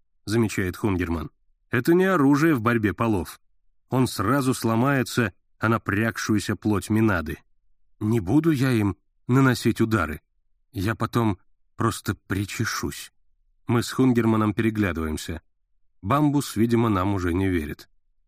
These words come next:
«У тебя есть с собой хоть несколько перевязочных пакетов?» — спрашивает меня Хунгерман. «Они не понадобятся. У хозяйки целая аптека». Бамбус снова останавливается. «Все это чепуха.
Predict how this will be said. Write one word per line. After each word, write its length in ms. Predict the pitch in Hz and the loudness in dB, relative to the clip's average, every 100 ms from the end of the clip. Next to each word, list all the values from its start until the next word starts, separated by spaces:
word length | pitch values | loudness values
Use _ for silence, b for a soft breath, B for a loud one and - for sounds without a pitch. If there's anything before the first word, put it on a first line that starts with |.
| _ | _
«У 80 | 113 | -2
тебя 160 | 120 185 | 2 2
есть 200 | 226 - | 2 0
с 40 | |
собой 240 | 143 147 | 0 2
хоть 260 | 131 127 - | 2 -2 2
несколько 520 | 123 143 - 123 123 | 2 2 0 0 0
перевязочных 680 | 110 113 120 107 107 117 101 | 2 2 2 0 0 -2 0
пакетов?» — 600 | 123 123 98 - - - _ _ _ _ | -4 -2 -4 -4 -10 -12 _ _ _ _
спрашивает 580 | - 107 95 - 92 | -4 -2 0 -2 -2
меня 200 | 104 98 | 0 -2
Хунгерман. 540 | 87 110 90 85 78 71 _ _ _ _ _ _ | -2 -2 -2 -2 -6 -8 _ _ _ _ _ _
«Они 260 | 165 202 240 | -2 2 2
не 120 | 220 | 2
понадобятся. 800 | 233 226 220 147 90 87 - 98 _ _ _ | 0 0 0 0 -4 -6 -10 -14 _ _ _
У 80 | - | -4
хозяйки 460 | 160 220 226 196 180 | -2 0 0 0 -2
целая 380 | - 185 160 160 | 0 2 2 0
аптека». 480 | - 110 - 143 - _ _ _ _ _ _ | 0 -2 -2 -10 -14 _ _ _ _ _ _
Бамбус 440 | - 110 110 104 - | -2 0 2 0 -2
снова 320 | - 104 98 | -2 0 -2
останавливается. 840 | 95 113 95 82 78 78 73 - - _ _ _ _ _ _ _ | -2 -2 -2 -2 -4 -6 -8 -12 -14 _ _ _ _ _ _ _
«Все 380 | - - - 131 | -12 -6 0 0
это 220 | 127 123 | 0 -6
чепуха. 840 | - - 127 131 - - 92 - | -8 -12 -6 -6 -6 -4 -4 -4